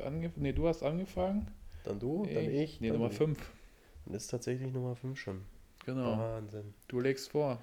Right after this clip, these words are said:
Speaker 1: Du hattest bis jetzt Berzower See und Landeskrone.
Speaker 2: Richtig. Und jetzt habe ich den,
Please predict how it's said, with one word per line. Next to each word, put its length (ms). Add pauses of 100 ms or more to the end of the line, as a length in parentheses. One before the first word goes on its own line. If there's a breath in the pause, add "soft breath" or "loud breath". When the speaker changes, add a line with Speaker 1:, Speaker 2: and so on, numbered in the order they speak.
Speaker 1:
Du 120
hattest 200
bis 140
jetzt 200
Berzower 440
See 160
und 180
Landeskrone. 640 (240)
Speaker 2:
Richtig. 500 (100)
Und 140
jetzt 180
habe 100
ich 100
den, 320